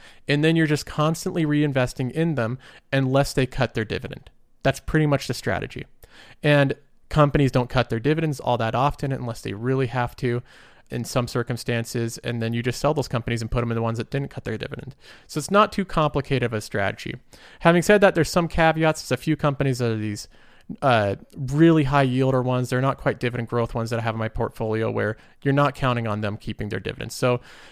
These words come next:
in this portfolio, I'll just say there's a couple exceptions to the dividend growth strategy. Bonds are not dividend growth holdings.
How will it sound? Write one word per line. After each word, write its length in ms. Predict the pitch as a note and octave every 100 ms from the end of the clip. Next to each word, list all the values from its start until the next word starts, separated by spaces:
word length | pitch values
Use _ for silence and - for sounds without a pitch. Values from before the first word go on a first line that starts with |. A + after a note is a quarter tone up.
| -
in 100 | F3+
this 140 | A3+ -
portfolio, 640 | C4 A3 D#3 B2+ A2 A2 _ _ _ -
I'll 180 | D#3 F3+
just 220 | F#3 -
say 300 | C3 G#2+ A#2+ - - -
there's 180 | D3 C#3+
a 60 |
couple 540 | - - F3+ F#3 F#3+ E3+
exceptions 580 | - - C3+ - A#2
to 80 | -
the 60 | A2+
dividend 320 | A#2+ A2+ A2+
growth 180 | G2+ G2
strategy. 420 | - - - - - - -
Bonds 340 | C#3+ D#3 E3+
are 80 | D#3+
not 200 | D3 B2+
dividend 280 | B2+ A#2+ A2+
growth 380 | A2 G#2 - - _ _
holdings. 540 | - A2+ F#2+ E2+ -